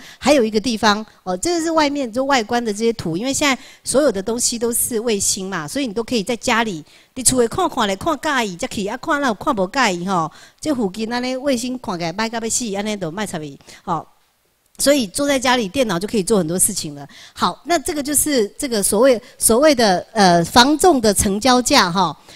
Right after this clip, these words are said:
比如说，呃，我打，我打仁爱路，呃，仁爱路，呃，忠孝东路，这个，这个是打仁爱路三段五十三号，就地保哈。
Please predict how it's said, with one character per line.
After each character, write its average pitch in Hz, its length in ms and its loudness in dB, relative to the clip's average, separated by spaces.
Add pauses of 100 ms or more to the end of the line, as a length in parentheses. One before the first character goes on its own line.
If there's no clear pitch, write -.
(140)
比 208 80 -2
如 247 100 4
说， 320 400 6 (280)
呃， 196 220 4 (120)
我 240 120 2
打， 180 640 2
我 254 140 0
打 214 240 2
仁 214 220 -2
爱 277 240 4
路， 240 280 0 (220)
呃， 180 240 -4 (100)
仁 233 220 -2
爱 302 200 2
路， 262 300 -2 (120)
呃， 220 100 -8
忠 311 220 0
孝 294 180 4
东 269 200 2
路， 247 140 2 (140)
这 311 100 -4
个， 302 140 2 (340)
这 381 140 0
个 320 100 4
是 302 360 4
打 202 180 4
仁 226 160 2
爱 302 140 4
路 285 120 2
三 269 300 2
段 254 180 4
五 190 120 -4
十 185 120 -2
三 240 240 -2
号， 262 200 4
就 254 100 0
地 262 240 4
保 - 260 -4
哈。 190 240 -6